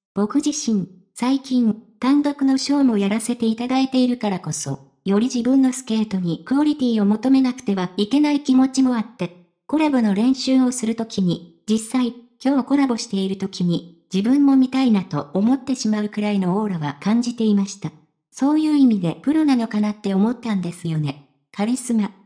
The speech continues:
競技とか、技とか、技術とか、そういう枠を超えて人を引きつけるもの、カリスマ性的なものとか、内村航平という人間に成績がなかったとしてもきっと、そういうものを感じるんだろうなっていうことを今回、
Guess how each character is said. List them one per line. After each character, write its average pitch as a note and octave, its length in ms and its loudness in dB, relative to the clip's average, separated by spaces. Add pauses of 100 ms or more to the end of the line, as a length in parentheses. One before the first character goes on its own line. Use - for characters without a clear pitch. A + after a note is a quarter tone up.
(220)
競 D4+ 260 2
技 B3+ 140 4
と F#3 100 -6
か、 - 260 -10 (240)
技 A#3+ 280 -2
と A#3 120 -8
か、 - 320 -8 (180)
技 C4 120 2
術 C#4+ 280 -6
と G#3 100 -6
か、 F#3 240 -10 (240)
そ C4+ 240 2
う D4+ 80 2
い D4+ 80 2
う D4 80 2
枠 C#4+ 260 -2
を G#3+ 60 2
超 B3 180 -2
え C#4 80 0
て B3 120 -2
人 C4+ 220 -2
を - 20 0
引 B3 60 -2
き B3+ 280 -6
つ - 100 -12
け B3 140 -4
る A3 80 0
も F3+ 120 0
の、 D3 140 -2 (360)
カ A3 140 -4
リ C4+ 100 2
ス D#4 140 -2
マ D4+ 140 2
性 C#4 240 0
的 C4 220 -2
な A#3+ 120 0
も A#3 100 2
の A3 120 2
と G3 120 -6
か、 E3 200 -10 (380)
内 G#3+ 240 0
村 C4 200 2
航 B3+ 220 -2
平 C4 240 0
と B3 140 -4
い A#3 120 -4
う A3+ 60 0
人 A3+ 240 4
間 A3 240 2
に F#3 240 -2
成 C4+ 220 2
績 C#4 320 0
が B3 120 2
な C4+ 140 4
か C#4 120 -4
っ C#4 100 -8
た A3 100 -8
と G3+ 100 -4
し - 80 -8
て F3+ 140 -4
も E3+ 100 0
き F#3 140 -8
っ - 40 -6
と、 - 480 -8 (100)
そ C4 220 2
う C#4+ 60 4
い C#4+ 80 2
う C#4 100 4
も C4+ 120 6
の B3+ 160 2
を A3 60 -4
感 C4+ 240 2
じ C#4 120 2
る C4+ 100 4
ん B3+ 80 4
だ A3 100 0
ろ F#3+ 120 -2
う F#3 60 -2
な F3+ 120 -2
っ - 20 -12
て F3 140 -8
い F#3 100 0
う A3 80 0
こ G#3+ 140 -4
と F#3 240 -4
を - 40 -8
今 B3+ 340 2
回、 G3 280 -6